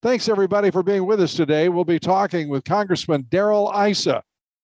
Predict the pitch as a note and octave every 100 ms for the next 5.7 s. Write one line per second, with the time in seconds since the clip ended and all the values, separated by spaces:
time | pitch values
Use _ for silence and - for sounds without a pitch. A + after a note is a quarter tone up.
0 | - A#3 B3 A#3+ A3 - G3 D#3 - F#3
1 | D#3 C#3+ C3 - C#3 D3 G#3 G3+ G3 E3+
2 | D3+ F#3+ E3+ D#3 D#3+ D#3+ F#3 E3+ - G3+
3 | G#3 D#3 C#3 C3+ - D3 - C3 C#3+ A3
4 | E3+ F3 C#3+ C3+ B2 E3 F3 F3 D3 D#3
5 | F3 - E3 E3 - D3